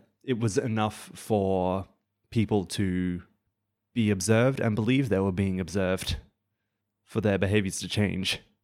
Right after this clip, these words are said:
The observation and the potential of observation was more important than the, well, not more important, but just as important as the actual skills being transferred.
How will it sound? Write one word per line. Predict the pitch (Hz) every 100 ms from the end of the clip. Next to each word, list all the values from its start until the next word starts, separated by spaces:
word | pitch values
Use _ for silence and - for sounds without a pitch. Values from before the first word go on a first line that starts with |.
| - -
The | 113 104
observation | 104 98 95 101 - 147 160 _ _ _ _ -
and | 104
the | 95
potential | - 131 98 95
of |
observation | 95 82 95 87 80 - 87 - _ _ _ _
was | 123 117
more | 127 113
important | 98 110 87 87
than | 98 85
the, | 95 90 87 _ _
well, | 139 151
not | 156 120
more | 113 95
important, | 92 95 90 90
but | 107
just | 95 120 -
as | 110 98
important | 90 92 85 87
as | 90
the | 104
actual | 98 - 95
skills | - - 92 87
being | 95 82
transferred. | 104 90 - 71 92